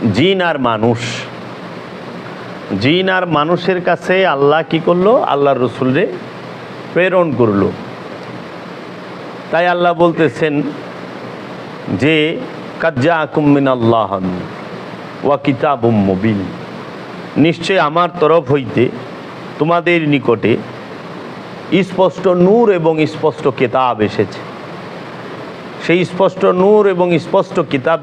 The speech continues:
যিনি, তিনিই হচ্ছেন রাহমাতাল লিল আলামিন,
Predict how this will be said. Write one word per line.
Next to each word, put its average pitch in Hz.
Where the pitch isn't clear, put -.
যিনি, 135
তিনিই 180
হচ্ছেন 151
রাহমাতাল 135
লিল 151
আলামিন, 113